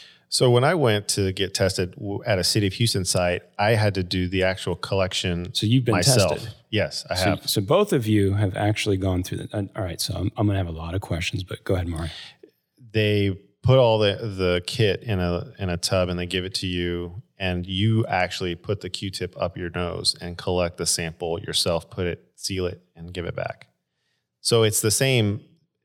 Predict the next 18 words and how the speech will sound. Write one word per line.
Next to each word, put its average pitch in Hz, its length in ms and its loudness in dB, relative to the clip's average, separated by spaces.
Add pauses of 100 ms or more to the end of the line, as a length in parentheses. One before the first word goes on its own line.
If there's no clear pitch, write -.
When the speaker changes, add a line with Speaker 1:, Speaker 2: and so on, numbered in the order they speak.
Speaker 1:
experience 104 720 2
that 90 160 2
Eric 90 300 0
had, 85 260 0
except - 520 -2 (420)
somebody 90 800 0
administered 95 480 -2
the - 40 -14
test - 240 -4
to 90 60 -8
him. 90 320 -2
I 87 140 0
administered 87 520 -4
the 85 80 -6
test - 300 -4
to - 60 -12
myself. - 560 -6 (640)
Speaker 2:
So - 520 0